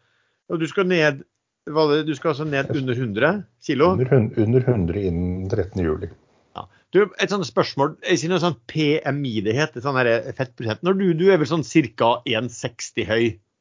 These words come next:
Speaker 1: og veier, og så skal du ned på hundre kilo. Hvor mye sånn P M I har du da?
Speaker 2: Eh, da er jeg i hvert fall høyere enn, eh, deg etter at jeg har møtt deg neste gang og gitt deg et skikkelig ballespark. <laughs>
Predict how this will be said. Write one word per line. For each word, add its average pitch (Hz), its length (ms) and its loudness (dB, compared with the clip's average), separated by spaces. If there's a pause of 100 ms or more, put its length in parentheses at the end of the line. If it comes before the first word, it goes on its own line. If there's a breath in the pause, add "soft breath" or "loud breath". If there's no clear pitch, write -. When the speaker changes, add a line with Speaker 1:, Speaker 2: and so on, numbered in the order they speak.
Speaker 1:
og 127 100 -4
veier, 139 240 2
og 131 80 -4
så 123 160 -10
skal 131 220 -2
du 127 100 -4
ned 135 260 -2
på 120 140 -2
hundre 107 260 -4
kilo. 104 380 -4 (400)
Hvor 160 160 -6
mye 170 160 2
sånn 147 160 -4
P 135 160 -2
M 131 160 -2
I 113 100 -2
har 110 140 0
du 101 80 -2
da? 120 220 0 (1900)
Speaker 2:
Eh, 143 160 6
da 139 140 6 (160)
er 139 100 6
jeg 135 80 4
i 135 60 2
hvert 123 180 -2
fall 131 140 2
høyere 110 420 2
enn, 123 140 0 (100)
eh, 120 160 0
deg 110 320 2
etter 113 320 -2
at 104 160 -2
jeg 104 240 6
har 110 160 4
møtt 104 240 -2
deg 110 160 2
neste 107 240 -4
gang 87 160 -2
og 104 80 -4
gitt 92 240 -4
deg 95 80 4
et 95 140 -2
skikkelig 92 500 -4
ballespark. 85 720 0
<laughs> - 20 -8